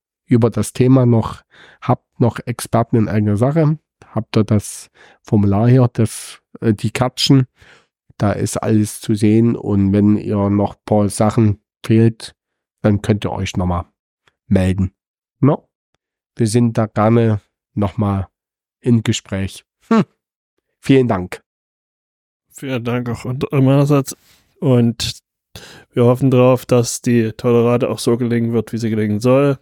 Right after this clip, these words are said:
Speaker 2: dass sie ihr Ziel erfüllen wird und dass sie auch entsprechend auch für alle gesellschaftlichen Gruppen auch so akzeptiert wird, wie sie entsprechend ablaufen wird.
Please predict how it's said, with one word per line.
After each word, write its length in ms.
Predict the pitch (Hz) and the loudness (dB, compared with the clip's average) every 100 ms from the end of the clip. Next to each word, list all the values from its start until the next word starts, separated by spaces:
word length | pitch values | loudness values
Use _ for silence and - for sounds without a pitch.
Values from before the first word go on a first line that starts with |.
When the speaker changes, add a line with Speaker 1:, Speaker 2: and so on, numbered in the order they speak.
| _ - - - | _ -20 -20 -2
Speaker 2:
dass 180 | 135 123 | 0 2
sie 80 | 127 | 2
ihr 180 | 117 113 | 0 0
Ziel 200 | - 120 | 0 0
erfüllen 460 | 104 - 151 147 | 2 2 2 2
wird 380 | 139 131 - - | 2 2 -2 -10
und 440 | - 117 117 - - | 0 0 0 -4 -2
dass 220 | 110 - | -2 0
sie 280 | 117 113 110 | 0 0 0
auch 220 | 113 113 | -2 -2
entsprechend 680 | 110 - 113 107 107 - - - - - - _ | -6 -6 -4 -4 -6 -8 -16 -20 -20 -20 -20 _
auch 220 | 131 120 | 0 0
für 300 | - 117 113 | 0 0 2
alle 360 | 110 113 113 - _ _ - - - _ _ - | 2 2 0 -2 _ _ -20 -20 -20 _ _ -6
gesellschaftlichen 840 | - 113 123 117 120 - 120 117 | 0 2 2 2 0 0 0 0
Gruppen 420 | 107 110 113 113 | 0 0 0 -2
auch 380 | 110 110 107 - | -2 -4 -4 -8
so 420 | - 110 110 113 - | -2 2 2 0 -4
akzeptiert 720 | 110 110 117 - 120 104 - | -12 -10 -10 -4 -2 -2 0
wird, 300 | 107 104 - _ - _ _ | -2 -2 -10 _ -20 _ _
wie 160 | 110 | -4
sie 180 | 104 107 | 0 -2
entsprechend 680 | 95 95 - 101 90 104 - | -2 -6 -6 -6 -6 -10 -10
ablaufen 680 | 104 - 92 85 92 90 90 | -10 -6 -8 -6 -8 -8 -2
wird. 600 | 101 107 - - - | 0 0 -4 -8 -18